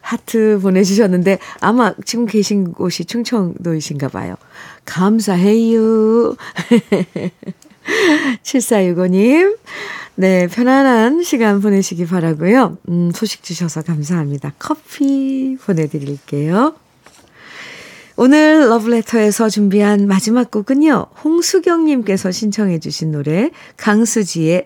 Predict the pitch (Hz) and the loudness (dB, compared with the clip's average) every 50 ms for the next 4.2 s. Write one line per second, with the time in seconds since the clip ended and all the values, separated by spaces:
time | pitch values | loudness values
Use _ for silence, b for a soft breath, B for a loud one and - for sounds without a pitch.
0 | _ _ - - - - 285 277 - 262 233 202 170 151 - - 160 156 147 147 | _ _ -10 -8 -6 -4 -4 -4 -2 -2 -2 -2 -2 -4 -4 -4 -2 -2 -2 -4
1 | - - 170 165 156 151 135 147 151 170 170 156 - _ _ _ B B B B | -4 -4 -4 -2 -2 -4 -4 -2 -2 -2 -2 -2 -6 _ _ _ B B B B
2 | B B B B B B B - 185 180 - - - - 170 - 175 175 165 160 | B B B B B B B -10 -8 -6 -8 -8 -10 -10 -8 -4 -2 0 0 0
3 | 156 - 170 147 143 147 147 180 160 147 143 147 147 160 160 160 160 160 180 208 | -2 -2 -2 -2 -2 -4 -4 -4 -6 -4 -4 -4 -2 -2 -2 0 0 0 2 2
4 | 247 294 302 | 0 0 -2